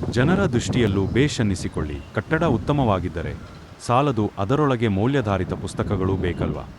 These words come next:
ಶಿಕ್ಷಣಕ್ಕೆ ಒತ್ತು ಕೊಡುವ ನೀವುಗಳೇ ಈ ರೀತಿ ಮಾಡಿದ್ರೆ ಹೇಗೆ? ಬರೀ ಭಾಷಣದಲ್ಲ ಮಾತ್ರ ಶಿಕ್ಷಣಕ್ಕೆ ಒತ್ತು ನೀಡುತ್ತೇವೆ ಎನ್ನುವ ಸಚಿವರು ಗ್ರಂಥಾಲಯಕ್ಕೆ ಮುಕ್ತಿ ನೀಡುತ್ತಿಲ್ಲ ಎನ್ನುವ ಪ್ರಶ್ನೆ ಜನರಲ್ಲಿ ಕಾಡುತ್ತಿದೆ.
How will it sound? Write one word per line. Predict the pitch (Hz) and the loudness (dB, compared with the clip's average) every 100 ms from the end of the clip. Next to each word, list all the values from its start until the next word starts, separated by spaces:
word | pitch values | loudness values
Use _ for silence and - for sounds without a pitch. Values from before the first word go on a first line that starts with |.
| - - - - | -18 -20 -12 -2
ಶಿಕ್ಷಣಕ್ಕೆ | 147 110 196 175 - 135 | 0 2 2 2 2 2
ಒತ್ತು | 104 101 127 | 4 2 2
ಕೊಡುವ | 117 101 92 | 2 2 2
ನೀವುಗಳೇ | 87 98 95 87 87 95 - - | 2 2 2 2 2 0 0 2
ಈ | 156 | 4
ರೀತಿ | 131 110 110 | 4 2 2
ಮಾಡಿದ್ರೆ | 92 82 80 80 78 | 2 2 -2 -2 -4
ಹೇಗೆ? | 78 95 78 - - - - 110 - | -2 0 0 -4 -8 -12 -10 -6 0
ಬರೀ | 123 180 170 | 2 2 0
ಭಾಷಣದಲ್ಲ | 101 98 - 107 92 80 - 73 67 - - - - - - - | 0 0 0 0 0 0 -4 -4 -8 -10 -10 -10 -8 -8 -8 0
ಮಾತ್ರ | 117 156 156 | 0 2 0
ಶಿಕ್ಷಣಕ್ಕೆ | - 139 - 143 113 143 | -2 -4 -2 -2 0 0
ಒತ್ತು | 135 104 113 | 0 0 2
ನೀಡುತ್ತೇವೆ | 104 101 90 92 87 | 2 0 0 0 0
ಎನ್ನುವ | 87 85 | 0 0
ಸಚಿವರು | 80 92 - 82 69 - - - - - - | -2 -4 -2 -4 -4 -8 -8 -8 -10 -12 -2
ಗ್ರಂಥಾಲಯಕ್ಕೆ | 131 170 185 165 139 156 | 0 2 0 0 0 0
ಮುಕ್ತಿ | 117 113 - 151 | 2 0 0 0
ನೀಡುತ್ತಿಲ್ಲ | 107 95 87 82 - | 2 0 -2 -4 -4
ಎನ್ನುವ | 98 95 87 | -2 -2 -2
ಪ್ರಶ್ನೆ | 95 - 147 139 | -4 -4 -2 0
ಜನರಲ್ಲಿ | 104 101 92 90 | 0 0 0 -2
ಕಾಡುತ್ತಿದೆ. | 90 80 76 80 69 | -2 -4 -4 -8 -12